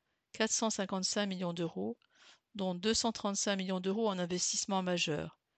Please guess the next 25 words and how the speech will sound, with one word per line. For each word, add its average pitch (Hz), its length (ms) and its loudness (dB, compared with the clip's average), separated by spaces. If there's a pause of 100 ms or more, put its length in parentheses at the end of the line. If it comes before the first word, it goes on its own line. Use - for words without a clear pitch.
(140)
Exemple, 190 600 -2 (440)
nouvelle 214 320 4
rame 196 240 2
de 180 80 0
métro 180 420 -2
pour - 160 -6
augmenter 185 380 0
la 170 100 6
capacité 180 540 0
de 185 100 2
la 170 160 4
ligne 175 340 -2 (100)
A, 175 220 0 (500)
vingt 185 220 0
millions 160 280 -2
d'euros. 180 400 -2 (600)
Bus 214 300 2
électrique 214 540 -2
et 196 100 -2
infrastructure 202 720 0
de 180 80 -2
recharge, 202 640 0 (280)
dix-neuf 202 480 0
millions 185 220 -2
d'euros. 175 440 -2